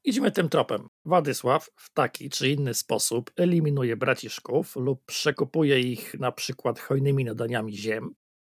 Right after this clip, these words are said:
chociaż wtedy hodowałby sobie rywali na własnej piersi. Raczej by ich zgładził. Zamiast rozbicia mamy centralizację władzy obejmującą mniej więcej dzisiejsze tereny Małopolski, Śląska, Wielkopolski, Pomorza Zachodniego i Mazowsza.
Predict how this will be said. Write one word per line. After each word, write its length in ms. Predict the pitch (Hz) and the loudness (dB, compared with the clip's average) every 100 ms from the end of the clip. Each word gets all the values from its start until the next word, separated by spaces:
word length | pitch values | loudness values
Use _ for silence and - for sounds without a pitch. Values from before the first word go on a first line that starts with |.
| _ _ | _ _
chociaż 420 | - 247 233 156 | 0 2 4 2
wtedy 500 | - - - 214 202 | -2 -2 2 4 2
hodowałby 720 | 160 110 156 143 160 160 147 | 0 2 0 4 4 4 4
sobie 320 | 143 147 135 139 | 2 0 2 2
rywali 440 | 131 143 131 123 | 2 2 2 2
na 100 | 117 | -4
własnej 400 | 113 120 - 117 | -2 -2 -4 -8
piersi. 400 | - 110 101 - _ | -4 -2 -4 -10 _
Raczej 420 | - 220 - 196 147 | 2 2 2 0 0
by 200 | 123 151 | 0 -2
ich 300 | - 147 135 | -2 -6 -4
zgładził. 540 | 123 127 113 104 107 _ _ _ - | 0 2 2 0 -10 _ _ _ -2
Zamiast 320 | 143 277 214 | 2 4 4
rozbicia 600 | 170 135 131 - 127 151 | 4 2 0 0 4 4
mamy 300 | 147 139 147 | 4 2 2
centralizację 720 | - 139 139 135 127 123 - | 0 -2 2 2 2 0 0
władzy 520 | 117 117 101 110 127 - | -2 -2 -2 -2 0 0
obejmującą 760 | 123 120 123 123 127 127 131 | -2 -2 -2 -2 -2 0 0
mniej 440 | 123 120 160 165 | -2 0 2 2
więcej 760 | 139 160 160 123 - 143 120 107 | 2 4 4 2 2 2 2 0
dzisiejsze 540 | - 113 131 127 143 | -10 -8 -6 -4 -6
tereny 340 | 123 131 127 120 | -6 -4 -4 -2
Małopolski, 720 | 120 120 120 123 123 - 120 | 0 0 0 0 0 -2 -6
Śląska, 600 | - 120 120 117 - 117 | -10 -6 -2 -2 -2 -6
Wielkopolski, 880 | 110 107 - 107 - 117 117 - - | -4 -8 -8 -8 -2 -2 -2 -6 -8
Pomorza 400 | 117 117 113 113 | -8 -6 -6 -6
Zachodniego 640 | 110 - 107 120 123 117 | -8 -8 -10 -8 -6 -4
i 80 | 110 | -4
Mazowsza. 680 | 107 101 110 - 123 131 | -4 -6 -6 -6 -2 -2